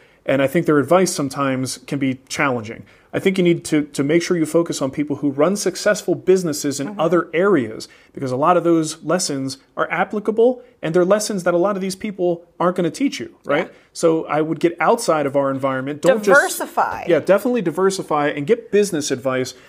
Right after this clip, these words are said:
Speaker 1: from people who know business. And then apply that to your woodworking and to your crafting, and you'll be way ahead of everybody
Speaker 2: Yeah.
Speaker 1: else. You're already ahead because you're seventeen and you're thinking
Speaker 2: And
Speaker 1: about
Speaker 2: you're thinking
Speaker 1: this.
Speaker 2: about this. That's, that's huge.
Speaker 1: So good for you.
Speaker 2: So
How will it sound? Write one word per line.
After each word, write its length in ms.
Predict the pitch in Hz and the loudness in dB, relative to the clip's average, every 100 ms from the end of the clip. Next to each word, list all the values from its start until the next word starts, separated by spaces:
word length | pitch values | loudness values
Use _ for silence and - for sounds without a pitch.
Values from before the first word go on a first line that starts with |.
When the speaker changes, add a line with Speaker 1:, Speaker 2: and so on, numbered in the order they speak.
| _ | _
Speaker 1:
from 160 | - 143 | -6 -4
people 280 | 196 190 147 | -4 -2 -2
who 160 | 151 | -2
know 280 | 143 143 135 127 _ | 0 2 0 -4 _
business. 520 | 135 135 113 - - _ _ _ | -2 -2 -4 -10 -12 _ _ _
And 120 | 139 151 | -2 0
then 80 | |
apply 340 | 151 151 185 185 | 0 2 2 4
that 160 | 160 151 | 2 0
to 120 | 151 | -4
your 80 | 139 | -4
woodworking 600 | 120 156 165 165 175 160 | -2 -4 -2 -2 -2 -4
and 100 | 131 | -4
to 100 | 139 | -4
your 120 | 135 | -4
crafting, 560 | 131 165 214 240 247 233 _ - | 0 0 0 -2 -4 -6 _ -4
and 100 | 139 | 0
you'll 120 | 131 | 2
be 100 | 135 | 0
way 280 | 117 151 175 | 4 4 4
ahead 200 | 170 156 | 2 2
of 60 | |
everybody 340 | 143 139 131 127 | 2 2 2 2
Speaker 2:
Yeah. 80 | |
Speaker 1:
else. 200 | 113 - - | 0 -6 -2
You're 160 | 135 | 4
already 300 | 180 190 131 | 6 6 4
ahead 200 | 123 131 | 0 -2
because 260 | 123 127 117 | -2 -6 -8
you're 60 | 110 | -4
seventeen 600 | 147 127 117 143 127 113 | -2 -2 -6 -6 -6 -6
and 40 | |
you're 120 | 117 | -8
thinking 260 | 127 131 - | -6 -4 -2
Speaker 2:
And 60 | 226 | 0
Speaker 1:
about 60 | |
Speaker 2:
you're 80 | 208 | 2
thinking 260 | 214 226 180 | 2 0 0
Speaker 1:
this. 40 | |
Speaker 2:
about 240 | 156 151 - | 2 0 -2
this. 180 | 165 | -6
That's, 260 | - 196 - | -4 -4 -4
that's 200 | - 202 | -4 -4
huge. 500 | - 233 196 147 - | -4 -4 -4 -4 -12
Speaker 1:
So 120 | - 120 | -12 -4
good 180 | 135 | -4
for 120 | 131 123 | -2 -4
you. 100 | 113 | 0
Speaker 2:
So 460 | 113 - 165 156 | 4 4 2 -2